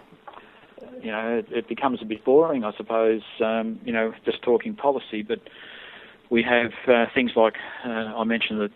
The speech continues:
the timber industry, um, where we're, you know, we're quite happy, uh, to have a, a viable timber industry. Um, the only thing that we, we don't like about, um,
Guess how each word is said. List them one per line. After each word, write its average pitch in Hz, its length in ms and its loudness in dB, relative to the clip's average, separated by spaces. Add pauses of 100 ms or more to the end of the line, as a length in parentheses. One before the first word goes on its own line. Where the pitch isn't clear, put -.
the 107 80 2
timber 135 420 6
industry, 135 640 2 (260)
um, 104 440 -6 (100)
where 107 280 6
we're, 104 260 6 (160)
you 113 100 -8
know, 110 120 -2
we're 110 160 6
quite 110 300 4
happy, 110 380 0 (500)
uh, 104 320 0
to 104 200 -2
have 110 240 2
a, 107 480 4 (100)
a 104 80 0
viable 110 720 4 (100)
timber 123 320 4
industry. 139 480 0 (460)
Um, 104 460 2 (120)
the 107 120 0
only 104 180 0
thing 104 220 -4
that 101 160 -4
we, 104 420 2
we 107 160 -4
don't 104 400 -2
like 104 320 4
about, 104 500 0
um, 101 520 0